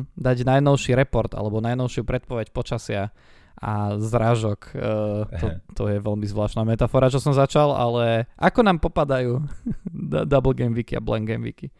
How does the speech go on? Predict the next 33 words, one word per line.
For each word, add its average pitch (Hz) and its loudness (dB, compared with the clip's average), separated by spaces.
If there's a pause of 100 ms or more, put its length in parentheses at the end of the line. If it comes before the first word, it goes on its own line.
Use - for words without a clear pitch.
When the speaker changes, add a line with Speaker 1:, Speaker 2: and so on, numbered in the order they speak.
(240)
Speaker 2:
Mm, 131 -6
akože 139 2
veľa 156 6
nových 156 6
updateov 156 6
nie 117 4
je. 117 6 (300)
Bude 110 4
záležať 107 6
aj 101 4
od, 98 0
eh, 98 4
F 101 6
A 104 6
Cupov 107 6
a 90 4
tých 87 -2
druhých 95 0
cupov 98 0
a 92 4
všetkého. 98 2 (220)
Takže 87 2
zatiaľ 92 0
to - -4
vyzerá 90 0
naozaj 90 0
tak, 92 -2
že 85 -4
v - -12
tom 90 -4
dvadsiatom 90 -2
šiestom 90 -4
kole 98 -2